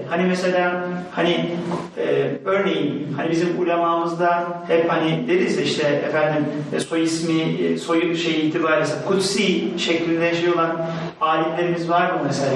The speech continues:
Hani Kudüslü işte efendim yani öyle öne çıkan bir tarafı var mı Kudüs ilim halkaları düzeyi? Bir, bir tane daha soracağım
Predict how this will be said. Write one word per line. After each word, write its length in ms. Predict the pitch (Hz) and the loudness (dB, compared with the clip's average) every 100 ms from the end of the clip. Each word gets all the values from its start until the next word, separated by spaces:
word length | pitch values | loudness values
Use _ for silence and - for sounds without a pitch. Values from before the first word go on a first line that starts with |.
| 127 | 2
Hani 220 | 135 135 | 2 0
Kudüslü 520 | 139 139 - 143 139 139 139 139 - - | 0 0 0 0 0 0 -4 -6 -6 -6
işte 180 | - | -2
efendim 380 | 135 139 143 139 139 127 | 0 2 2 2 0 0
yani 140 | 139 139 131 135 - 190 | 2 2 0 -2 -2 0
öyle 260 | 208 - 180 | 2 2 0
öne 220 | 208 214 | 0 0
çıkan 340 | 208 202 202 | 0 0 2
bir 60 | 202 | 2
tarafı 300 | 202 196 220 | 0 0 0
var 140 | 240 | 0
mı 140 | 185 180 | 0 -2
Kudüs 140 | 165 160 175 | -2 -2 -2
ilim 200 | 190 190 | 0 2
halkaları 440 | 165 - 151 143 143 143 | 2 2 0 0 0 0
düzeyi? 180 | 180 226 - 226 | 2 2 2 0
Bir, 200 | - - - - - | 0 -2 -4 -6 -6
bir 60 | 247 | -2
tane 200 | 220 190 | 0 2
daha 100 | 196 | 0
soracağım 320 | - - 247 | -2 -2 0